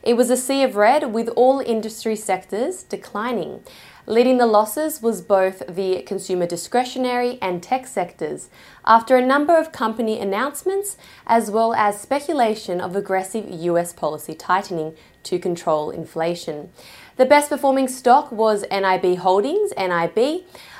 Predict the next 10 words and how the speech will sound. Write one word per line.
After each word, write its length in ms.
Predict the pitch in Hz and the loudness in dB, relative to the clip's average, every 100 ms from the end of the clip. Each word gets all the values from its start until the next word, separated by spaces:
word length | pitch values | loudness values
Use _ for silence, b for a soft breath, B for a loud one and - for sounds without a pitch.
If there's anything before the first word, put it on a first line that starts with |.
| B | B
after 240 | - 254 254 | 4 4 2
the 120 | 277 | -4
private 380 | - 311 427 302 | 0 0 0 -2
health 240 | 285 277 | -2 -2
insurer 540 | 254 254 233 208 208 | -4 -2 0 2 2
released 460 | 208 208 202 185 - | 2 2 2 -2 -6
its 180 | 214 208 | -8 -8
full 260 | - 185 | -4 -2
year 160 | 180 165 | 0 -2
results, 680 | 160 156 190 180 - - | -2 0 2 2 -2 -12